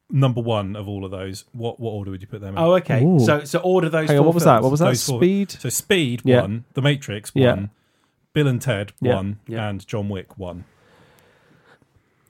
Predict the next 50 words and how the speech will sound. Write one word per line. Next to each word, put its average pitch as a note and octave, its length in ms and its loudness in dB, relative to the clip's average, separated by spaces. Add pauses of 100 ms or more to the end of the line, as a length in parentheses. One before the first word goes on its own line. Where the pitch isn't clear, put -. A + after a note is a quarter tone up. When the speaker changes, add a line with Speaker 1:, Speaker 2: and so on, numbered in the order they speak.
(180)
Speaker 3:
Matrix D3 420 4
at C#3+ 80 -4
Speaker 1:
That's C3 160 2
Speaker 3:
number A#2+ 140 2
Speaker 1:
like A#2 100 2
Speaker 3:
one. A#2+ 80 0
Speaker 1:
the B2+ 60 -4
ages A2 320 -6
of G2+ 120 -12
Keanu. F2+ 500 -10
Speaker 3:
Matrix D3+ 500 0
at C#3 80 -6
number B2 220 0
one. A#2 380 -2 (460)
Speed D3+ 340 2
at C3+ 60 -4
number C3 180 0
two. B2+ 460 -4 (1160)
Uh, A#2 320 -2
Bill - 200 2
and B2+ 120 2
Speaker 2:
Wow. - 60 -10
Speaker 3:
Ted B2+ 320 2 (180)
at C3 160 -2
number A#2+ 200 0
three, A2+ 400 0
and B2 120 -8
John A2+ 180 0
Wick A2 120 -4
at A#2+ 60 -6
number A#2 160 -6
four. B2+ 300 -8
Speaker 2:
Well, - 300 -16
p-, C3+ 360 -12
Speaker 1:
That's C3+ 340 -6
a - 80 -16
Speaker 2:
okay, B2 100 0
Speaker 1:
strong B2+ 360 0
Speaker 2:
fine. G2+ 100 -6
Speaker 1:
disagree, A2 500 -8
but B2 100 -4
Speaker 2:
Yeah, D#3 160 0
Speaker 1:
never E3+ 80 2
mind. D3+ 120 2
Speaker 2:
yeah. B2+ 500 0
Um, C3 220 0
so C3+ 320 -2
my C3+ 200 0
number C3 280 -2
one A#2+ 760 -6